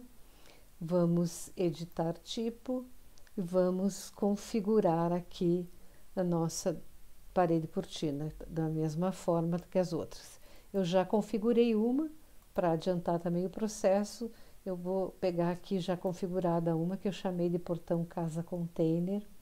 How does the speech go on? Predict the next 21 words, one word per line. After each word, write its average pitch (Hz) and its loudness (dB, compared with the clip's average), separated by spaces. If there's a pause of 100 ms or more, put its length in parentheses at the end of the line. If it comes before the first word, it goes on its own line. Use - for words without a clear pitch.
(500)
e 185 -2
vou 170 0
mostrar 175 0
aqui 170 -2
como 165 -2
é 165 2
que 170 -2
eu 170 0
configurei. 180 2 (340)
Deixei 175 6
envidraçada, 190 4 (160)
porque - -8
eu 139 -4
quero 156 2
dessa 160 -2
forma 165 0
pra 196 4
nós. 196 -2 (500)
Então, 165 2
aqui 170 0
já 156 0